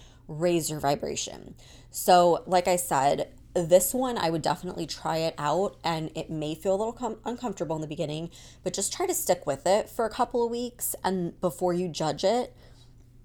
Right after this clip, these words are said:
and then decide if it's something that you wanna keep doing or not. Or maybe you wanna take parts of it and continue doing those throughout the day. But even if you don't like that particular priming exercise, I would absolutely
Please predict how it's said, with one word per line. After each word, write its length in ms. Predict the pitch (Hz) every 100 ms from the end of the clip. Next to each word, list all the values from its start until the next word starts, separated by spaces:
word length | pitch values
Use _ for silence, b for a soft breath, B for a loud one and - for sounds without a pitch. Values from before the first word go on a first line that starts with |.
| - -
and 180 | 208 202
then 120 | 196
decide 320 | 190 - 175
if 80 | 170
it's 120 | 180
something 240 | - 165 156
that 120 | -
you 60 | 147
wanna 220 | 139 135
keep 240 | - 104
doing 280 | - 87 -
or 120 | 107
not. 260 | - - -
Or 100 | -
maybe 220 | 180 175
you 60 | 185
wanna 220 | 170 151
take 320 | - 185 -
parts 460 | - - 214 196 -
of 100 | 143
it 260 | 143 80 - B B B B -
and 260 | 165 160 -
continue 420 | 160 147 160 151
doing 220 | 143 139
those 200 | 156 135
throughout 280 | - 139 135
the 60 |
day. 420 | 135 135 143 180 180 - - - - - -
But 140 | 196 190
even 220 | 214 220
if 120 | 233
you 60 | 208
don't 200 | 175 156
like 220 | 147 156
that 160 | 156 -
particular 480 | - 165 170 156
priming 400 | 143 - 143 160
exercise, 540 | 165 - 190 180 170 170
I 120 | 165
would 180 | 156 -
absolutely 1300 | 170 175 - - 160 147 147 156 156 180 196 214 233